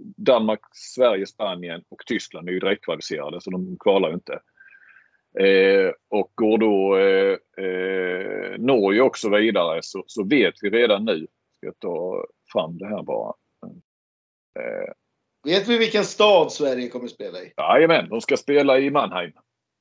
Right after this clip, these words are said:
Speaker 2: Åh, fy fan, det är perfekt.
Speaker 1: Ja, och, eh, så två grupper i Mannheim. Eh, Sveriges grupp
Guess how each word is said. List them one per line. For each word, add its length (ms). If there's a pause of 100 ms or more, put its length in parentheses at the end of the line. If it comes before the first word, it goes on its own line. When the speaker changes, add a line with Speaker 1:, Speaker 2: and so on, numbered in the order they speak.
(360)
Speaker 2:
Åh, 220 (180)
fy 120
fan, 360
det 120
är 40
perfekt. 580 (840)
Speaker 1:
Ja, 220 (360)
och, 400
eh, 920
så 140
två 220
grupper 340
i 20
Mannheim. 580 (220)
Eh, 500
Sveriges 500
grupp 300